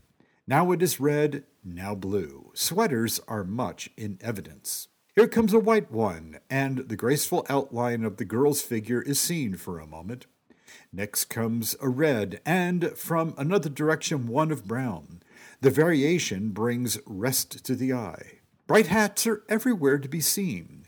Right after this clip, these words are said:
Jauntily they sit upon the heads of the fair wearers. How well the colors harmonize. What a picture for an artist to paint.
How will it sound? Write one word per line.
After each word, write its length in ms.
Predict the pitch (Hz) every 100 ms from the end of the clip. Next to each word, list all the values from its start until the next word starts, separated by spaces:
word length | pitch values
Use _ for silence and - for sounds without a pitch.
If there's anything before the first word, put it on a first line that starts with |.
| -
Jauntily 680 | 98 101 107 117 131 139 139
they 180 | 143 143
sit 320 | - 185 170
upon 560 | 143 - - 143 139 135
the 100 | 113
heads 420 | - 160 131 - - - -
of 160 | 123 -
the 100 | 117
fair 380 | - 113 104
wearers. 640 | 87 92 95 139 160 143 - - _ _ _
How 160 | - 78
well 220 | 92 120
the 120 | 110
colors 400 | - 120 120 113
harmonize. 800 | - 113 107 87 69 67 - - - _ - -
What 120 | 170
a 60 |
picture 640 | 202 - - 247 - 123 98
for 260 | 139 127
an 120 | 117 -
artist 400 | 131 104 95 -
to 80 | 131
paint. 460 | 117 147 131 -